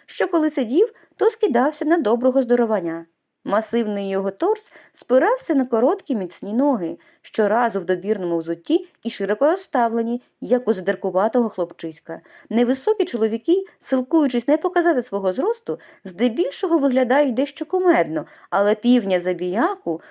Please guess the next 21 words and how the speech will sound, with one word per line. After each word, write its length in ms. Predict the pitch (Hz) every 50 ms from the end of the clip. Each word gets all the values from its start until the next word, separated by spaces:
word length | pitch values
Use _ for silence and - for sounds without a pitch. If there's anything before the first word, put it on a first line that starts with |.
| - _
хоч 260 | _ - 233 240 214
би 180 | 202 160 196 196
він 200 | 180 226 247 262
і 40 | 254
приземок, 760 | 262 214 214 233 214 208 196 180 165 160 160 151 - - _ - _ -
завжди 440 | 170 175 180 247 330 427 - - 403
поважають 600 | 381 - 208 202 202 196 185 185 175 185 220 -
на 180 | 220 190 180 175
оборі. 460 | 160 151 160 165 160 156 147 151 - _ _ _ _ _
Оце 340 | - - 208 202 - 214 220
ж 100 | 214 -
саме 280 | - - 214 196 190 190
так 260 | 190 185 196 190 202
було 220 | 196 208 202 196
і 60 | 214 214
з 60 | 214
Джеральдом. 640 | - 285 320 302 247 190 175 160 151 156 139 123 - _ _ _ _ _ -
Нікому, 680 | - 311 508 539 - - 196 190 175 165 165 160 165 - _ -
навіть 400 | - 185 202 208 208 196 214 190
найбільшому 640 | 190 196 208 208 180 208 269 311 - - - 190 185
відчайдухові, 840 | 185 185 - - 190 180 175 170 202 330 359 - 208 170 160 151 -